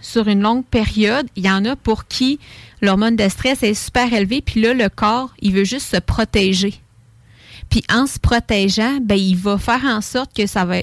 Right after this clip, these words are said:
il, tu sais, il va faire comme ses réserves d'énergie. Fait que là, ça va, il va faire des réserves plus facilement, puis ça va être plus difficile de perdre ces réserves énergétiques-là, parce que c'est une adaptation, en fait,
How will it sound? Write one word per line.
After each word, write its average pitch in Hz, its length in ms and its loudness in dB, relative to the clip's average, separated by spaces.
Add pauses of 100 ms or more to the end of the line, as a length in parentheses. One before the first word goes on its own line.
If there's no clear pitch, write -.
il, - 80 -10 (400)
tu - 60 -14
sais, 277 140 0
il 254 80 2
va 202 160 4
faire 247 220 0
comme 220 140 0
ses 208 200 0
réserves 214 640 0 (560)
d'énergie. 208 680 0 (400)
Fait 226 140 -2
que 240 80 -4
là, 269 80 0
ça 240 200 0
va, 202 200 2
il 196 140 2
va 202 100 2
faire 262 160 0
des 247 80 0
réserves 214 380 0
plus 302 160 0
facilement, 254 460 -2
puis - 100 -10
ça 208 100 0
va 185 80 2
être 190 120 -4
plus 277 240 0 (180)
difficile 254 680 -2
de 185 120 0
perdre 208 400 -2 (320)
ces - 220 -2
réserves 202 420 -2
énergétiques-là, 190 800 0
parce 208 160 0
que - 80 -10
c'est 220 80 2
une 208 60 2
adaptation, 247 840 0
en 180 100 0
fait, 233 240 -4